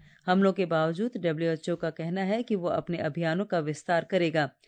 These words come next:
इस बीच संयुक्त राष्ट्र ने उसके ठिकानों पर किए गए हमलों की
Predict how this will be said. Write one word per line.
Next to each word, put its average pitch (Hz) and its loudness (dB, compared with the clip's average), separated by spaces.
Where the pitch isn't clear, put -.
इस 208 4
बीच 254 4
संयुक्त 202 -2
राष्ट्र 190 2
ने 190 -2
उसके - -6
ठिकानों 180 -2
पर 185 0
किए 170 -2
गए 170 0
हमलों 202 0
की 143 -4